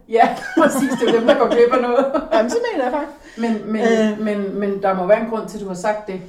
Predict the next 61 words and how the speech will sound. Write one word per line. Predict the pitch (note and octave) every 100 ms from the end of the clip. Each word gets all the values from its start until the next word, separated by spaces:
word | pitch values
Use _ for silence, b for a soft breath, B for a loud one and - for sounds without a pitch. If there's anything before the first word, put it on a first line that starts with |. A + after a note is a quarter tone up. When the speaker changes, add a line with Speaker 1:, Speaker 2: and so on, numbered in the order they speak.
| - _
Speaker 1:
Det | F3+
er |
for | F3
et | D#3+
par | F#3
år | F3+
siden, | - E3+ D#3+
tror | - -
jeg, | D3+
du | D#3
har |
sagt | D#3 G#3
Speaker 2:
Ja. | G3+ G#3
Speaker 1:
det. | - -
Ja. | E3+ - - -
Speaker 2:
Jamen, | A#3+ A#3 A3
det | C#4
er | G3 G#3+
der | E4 E4
jo. | A3 -
Altså, | G#3 F3+ A3
øh, | G3 F#3 F#3 F3 E3+ E3+
der | A3 G3+
er |
jo | A#3+ D4+
folk, | D#4+ D4
der | B3+
ser | - C#4+
på | A#3
overvægtige | G#3+ A#3+ B3+ A#3+ C4 A3 F#3+
og | F#3
Speaker 1:
Ja. | F3
Speaker 2:
siger, | - A3 A#3+ B3 A3 G3 F#3 - b b b b
"Nå, | F#3+ G#3 C4
men, | B3 G#3+
øh, | F#3+ F#3+ F#3
de | A3+ G#3
har | G#3+
nok | G3 G3
ikke | A3
noget | G3+ G3+
at | G#3
byde | F#3+ G3
på, | G3
og | F#3 E3+
de, | F#3 F3 G3+ G3
Speaker 1:
Mm. | F3+ F3
Speaker 2:
øh, | F3 - b b b _
sidder | - A3 G3+
nok | F3+
hjemme | F#3 G3
hele | F#3+
dagen | F3 E3+
og | E3+ D#3+ E3
laver | F3 F#3
ikke | F3
andet | F3
end | F3
at | F3
se | E3
daytime | F3 E3 F3 F3+ F3